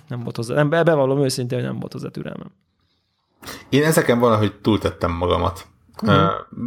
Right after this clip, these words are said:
Speaker 2: nem valahogy, megmondom őszintén, hogy, hogy így utólag most így beszélünk róla, eszembe jutott valamiért, ott az adott pillanatban ez annyira nem zavart.
Speaker 1: Aha.
Speaker 2: Én nekem, ha így vissza kell idéznem val-,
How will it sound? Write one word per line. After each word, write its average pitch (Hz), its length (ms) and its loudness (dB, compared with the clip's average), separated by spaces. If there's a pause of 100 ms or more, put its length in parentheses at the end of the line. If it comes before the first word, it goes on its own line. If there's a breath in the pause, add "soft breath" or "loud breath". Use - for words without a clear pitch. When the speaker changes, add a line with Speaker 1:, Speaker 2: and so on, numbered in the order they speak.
(640)
Speaker 2:
nem 110 220 2
valahogy, 98 380 2
megmondom 104 420 0
őszintén, 98 340 -2
hogy, 98 280 -2
hogy 98 260 -4
így 104 200 -4 (720 loud breath)
utólag 120 580 2
most 110 260 0
így 101 160 0
beszélünk 101 400 0
róla, 95 240 0
eszembe 90 340 -2
jutott 90 200 0
valamiért, 95 460 2
ott 101 160 -2
az 98 120 0
adott 95 220 0
pillanatban 90 500 0
ez 85 100 -2
annyira 92 320 -2
nem 95 420 -8
zavart. 95 360 -2
Speaker 1:
Aha. 175 140 2 (340 loud breath)
Speaker 2:
Én 113 200 2
nekem, 113 600 0
ha - 200 -2
így 117 100 2
vissza 123 260 2
kell 101 140 2
idéznem 101 420 0
val-, 101 480 -2